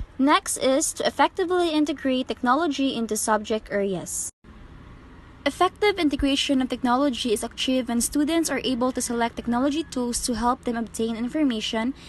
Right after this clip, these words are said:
in a timely manner, analyze and synthesize the information, and present it professionally. The last one is helps make teaching and learning more meaningful and fun.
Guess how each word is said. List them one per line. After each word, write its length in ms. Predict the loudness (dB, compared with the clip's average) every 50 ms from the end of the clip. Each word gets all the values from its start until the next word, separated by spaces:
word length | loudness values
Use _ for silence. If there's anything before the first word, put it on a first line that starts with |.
| -12 0 2
in 80 | 4
a 40 | 4
timely 440 | 4 4 2 4 4 4 4 4 4
manner, 400 | 4 4 4 2 0 -4 -8 -10 -12 -16 -18 -12 0 2
analyze 600 | 4 4 4 4 4 6 6 6 6 2 0 -2
and 160 | -4 -2 -2
synthesize 640 | 0 0 0 0 0 0 2 2 2 0 -2 -2
the 100 | -2 0
information, 680 | 0 0 2 2 2 2 2 2 0 -2 -2 -2 -2
and 100 | -2 -2
present 460 | -4 -4 -4 -2 0 0 0 0 -2 -4
it 220 | -4 -6 -6 -8 -8 -4
professionally. 840 | -4 -4 0 0 0 0 0 0 0 -2 -2 -4 -6 -8 -10 -12 -14 -16 -18 -20 -20 -18 -14 -14 -14 -14 -14 -18 -18 -18 -18 -18 -18 -18 -20 -20 -20 -18 -4 -2
The 80 | 2
last 340 | 6 8 8 6 6 4 2
one 300 | 4 4 6 6 4 2
is 220 | 0 -2 -4 -4
helps 440 | 0 2 4 4 4 4 0 -2 0
make 260 | 0 0 0 -4 -4
teaching 440 | -4 -4 -4 -2 -2 0 0 0 0
and 180 | 0 0 0 0
learning 320 | 0 2 2 2 2 2
more 220 | 2 2 2 0 0
meaningful 560 | 0 0 2 2 2 0 0 -2 -2 -2 0
and 180 | -2 -4 -4
fun. 360 | -4 -2 -2 -2 -2 -2 -6